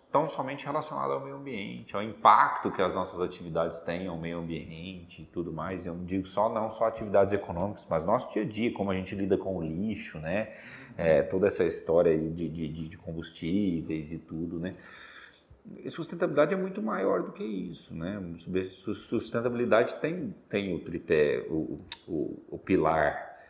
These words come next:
é, a, a, ambiental, mas tem um pilar social, né? É, é, é, tem um pilar econômico,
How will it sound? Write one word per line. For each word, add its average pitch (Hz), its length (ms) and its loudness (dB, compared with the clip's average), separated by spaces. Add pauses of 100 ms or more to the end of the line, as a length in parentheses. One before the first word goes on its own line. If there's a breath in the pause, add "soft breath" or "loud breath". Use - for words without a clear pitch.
(180 loud breath)
é, 80 120 -2
a, 76 1120 0
a, 82 40 -6
ambiental, 80 440 -2
mas - 220 -4
tem 90 100 -6
um 92 60 -4
pilar 107 360 0
social, 78 840 -2 (320)
né? 82 340 -2 (300 loud breath)
É, 85 120 2
é, 82 420 4
é, 80 60 4
tem 110 320 0
um - 40 -4
pilar 90 360 6
econômico, 82 1000 -2